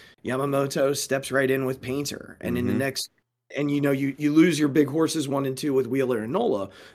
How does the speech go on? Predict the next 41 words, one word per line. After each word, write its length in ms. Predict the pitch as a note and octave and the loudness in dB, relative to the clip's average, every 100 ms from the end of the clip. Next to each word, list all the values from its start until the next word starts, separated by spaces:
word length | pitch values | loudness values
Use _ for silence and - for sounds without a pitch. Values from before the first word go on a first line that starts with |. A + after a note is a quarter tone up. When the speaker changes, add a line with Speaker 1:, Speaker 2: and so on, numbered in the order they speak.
| - | -4
Speaker 1:
but 100 | C#3 | -2
as 160 | B2+ | 0
they 160 | C3+ C3 | 0 0
go, 320 | B2 F#3 D#3+ | 2 4 4
you've 160 | C3 B2+ | 2 0
got 220 | B2+ A#2+ | -2 0
Yamamoto 600 | C3 C3 B2 B2 A#2 A2+ | -4 -4 -4 -4 -4 -8
and 100 | G#2 | -8
Painter. 520 | A2+ F2+ E2+ - F#2 _ _ _ _ _ | -8 -8 -10 -14 -14 _ _ _ _ _
Speaker 2:
Right. 300 | - C3+ F#2+ E2+ | -4 -2 -2 -2
Speaker 1:
Um, 160 | G2+ - _ - | -6 -10 _ -16
Speaker 2:
One 320 | F2+ G#2+ A2+ | -4 0 0
Speaker 1:
so 140 | G#2 D3 | 0 2
Speaker 2:
pushing 220 | C3+ C3 | 4 2
into 260 | G2+ F#2 F#2 | 0 -2 -2
his 160 | F2+ | -2
hopeful 280 | F#2+ E2+ F2 | -4 -6 -10
prime 520 | - F#2 D#2+ D#2+ F2+ | -8 -8 -6 -8 -8
in 120 | - E2+ | -8 -8
his 160 | D#2 | -8
late 200 | E2 D#2+ | -8 -10
twenties, 480 | - D#2+ D#2 D#2 - - _ _ _ - | -10 -10 -8 -10 -12 -20 _ _ _ -12
and 160 | E2 | -8
the 140 | F2 E2+ | -4 -2
other 480 | F#2 F2+ F2 F2 - _ _ - | 0 0 -2 -4 -10 _ _ -4
obviously 400 | F2+ E2 - D#2+ | -4 -4 -8 -8
coming 340 | - F2 E2+ | -8 -6 -6
in 280 | F2 E2+ E2 | -6 -8 -10
fresh, 520 | - E2 E2+ - - - _ _ _ _ - | -8 -2 -2 -2 -10 -20 _ _ _ _ -8
you 80 | |
know, 220 | E2+ D2 - _ _ _ _ _ _ _ _ _ _ _ - | -6 -6 -8 _ _ _ _ _ _ _ _ _ _ _ -4
as 160 | E2 | -2
the 60 | - | 4
Speaker 1:
So, 180 | F3 E3 | 6 6
Speaker 2:
top 260 | B2 F#2 | 4 2
Speaker 1:
uh, 20 | - | 0
Speaker 2:
five 280 | F2+ F2 | 0 0
prospect 440 | - F2 - F2+ E2 | -2 -2 -2 -6 -4
that 120 | E2+ | -6
he 140 | D#2 | -4
is. 240 | F2 B1 | -6 -6